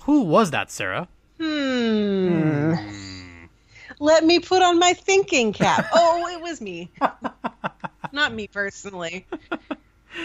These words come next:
Speaker 1: Yeah, they lost to the L A Kings in five games. Yeah, they lost that fifth game in Arizona. So they've had a little bit of playoff pain. Uh, but the main, the main reason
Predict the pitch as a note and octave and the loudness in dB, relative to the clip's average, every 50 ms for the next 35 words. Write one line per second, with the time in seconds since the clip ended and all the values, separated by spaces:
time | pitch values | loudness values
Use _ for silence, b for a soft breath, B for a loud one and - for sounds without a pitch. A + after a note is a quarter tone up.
0 | D#4 C#4+ C4 B3 A#3+ A#3+ B B B B _ _ - F3+ G3+ A#3 G#3 D#3 D#3 E3+ | -10 -10 -12 -14 -14 -16 B B B B _ _ -6 -2 0 2 2 2 2 0
1 | F3+ D#3 C3+ D3+ F#3 - - - - F#3 D3+ E3+ - _ - C#3 C3+ C3+ D#3+ E3+ | 0 0 0 -2 -2 -4 -6 -8 -8 -6 -6 -6 -8 _ -4 -2 -2 0 0 -2
2 | D#3 - - A#3 A3+ G3 C#3 A#2 G#2+ C3+ _ - D3 D#3 D#3+ D3 - - - A2 | -2 -4 -2 -2 -2 -2 -2 -4 -6 -10 _ -6 -4 -4 -4 -4 -6 -6 -6 -4
3 | G2+ G#2 A2+ A#2 A#2+ A#2 E3+ F3+ D3+ A2+ G2 - - - _ b b b b b | -4 -4 -4 -6 -4 -4 -2 -2 -2 -4 -6 -12 -16 -20 _ b b b b b
4 | b b b b b b b b b b b - E3 D#3+ C#3+ A2+ G#2 C#3 D3 D#3 | b b b b b b b b b b b -6 -4 -4 -4 -4 -2 -2 -2 -2
5 | C3+ B2 B2 D3+ F#3+ F#3 - D3+ B2 - - - F3 E3 - - C#3 C#3 C#3+ D#3+ | -2 -4 -2 -2 -2 -2 -2 -4 -6 -6 -4 -6 -6 -6 -6 -6 -2 2 2 2
6 | E3 D#3+ D#3 _ - D#3 D3+ D#3 D3+ - D3+ D3 C#3+ C3+ B2+ B2 A2 G#2 G#2 B2+ | 2 0 -2 _ -2 0 0 0 0 0 2 4 4 4 2 0 -2 -2 -2 0
7 | C3 A#2+ G#2+ G2 F#2 - B B B B B B - - F3 E3 D3+ C#3+ F3+ A3 | 0 0 -2 -4 -8 -10 B B B B B B -6 -2 0 0 2 4 2 2
8 | G#3+ - - F#3 F#3 F#3 F#3 E3 D#3 D3 C#3+ D3+ D#3 D#3 C#3 C#3 C3 B2+ - - | 2 0 0 2 2 2 2 0 -2 0 2 2 2 2 2 -2 -4 -4 -6 -8
9 | - - - C#3 C3 A#2+ A2 - - - - - - C#3 A#2+ G2+ F#2 F2 B B | -12 -8 -6 -4 -2 -4 -4 -6 -6 0 0 0 0 0 -6 -8 -10 -14 B B
10 | B B B B B B B B B B - D3 C#3 C3 A#2+ B2 D3 - - D#3+ | B B B B B B B B B B -6 -4 -4 -2 -2 -4 -4 -2 -2 -2
11 | E3+ F#3+ G3 F#3 F3 _ _ - F#3 F3+ G3+ G#3+ G#3 F3 D#3 D#3 D3+ C#3 D3 D3 | 0 0 -2 -4 -6 _ _ -6 -2 -2 0 0 0 2 2 2 2 2 0 -2
12 | D3+ | -4